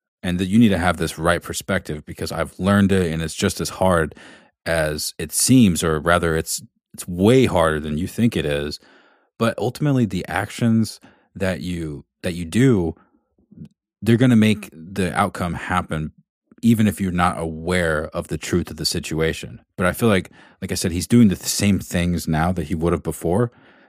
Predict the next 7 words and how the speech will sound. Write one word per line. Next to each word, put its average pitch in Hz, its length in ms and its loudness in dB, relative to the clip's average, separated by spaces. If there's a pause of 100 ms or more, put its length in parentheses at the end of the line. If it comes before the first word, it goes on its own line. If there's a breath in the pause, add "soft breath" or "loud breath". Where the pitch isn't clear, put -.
This 113 180 -2
is 104 100 -2
basically 90 800 -2 (400)
him 110 280 4
playing 92 300 0
Syvas 76 720 -4
with 87 200 -8